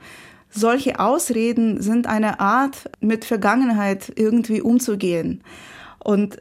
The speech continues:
ich habe auch mit Freunden in andere postsowjetische Länder gesprochen darüber, wie, äh, es in ihre Länder jetzt mit diesem Film geht, weil das war wirklich ein sowjetischer Phänomen. Das heißt, es wurde nicht nur in Russland, äh, gezeigt, sondern auch überall von Kaliningrad bis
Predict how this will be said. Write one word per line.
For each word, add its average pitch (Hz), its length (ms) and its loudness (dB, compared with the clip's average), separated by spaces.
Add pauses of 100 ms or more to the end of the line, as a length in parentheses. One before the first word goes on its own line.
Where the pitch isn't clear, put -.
ich 226 160 -4
habe 240 200 0
auch 240 120 -2
mit 233 160 -2
Freunden 233 440 0
in 220 120 0
andere 247 320 0
postsowjetische 214 640 -4
Länder 269 260 -2
gesprochen 214 480 -4
darüber, 214 440 -4
wie, 208 200 -4
äh, 190 400 -6
es - 160 -8
in 202 140 -4
ihre 247 280 -2
Länder 208 480 -2
jetzt 196 280 -6
mit 190 180 -4
diesem 196 240 -4
Film 226 380 -2 (340)
geht, 254 340 -2
weil 196 320 -2 (200)
das 202 260 -4
war 202 160 0
wirklich 214 320 -4
ein 202 140 -2
sowjetischer 220 580 -2
Phänomen. 175 460 -4
Das 180 180 -6
heißt, 190 220 -4
es 190 120 -8
wurde 208 220 -2
nicht 214 220 -4
nur 208 160 -4
in 190 160 -2
Russland, 285 760 -2
äh, 233 320 -2
gezeigt, 240 580 -4
sondern 202 340 -4
auch 196 280 -4
überall 226 680 -2 (340)
von 214 220 -4
Kaliningrad 214 760 -2
bis 208 180 -4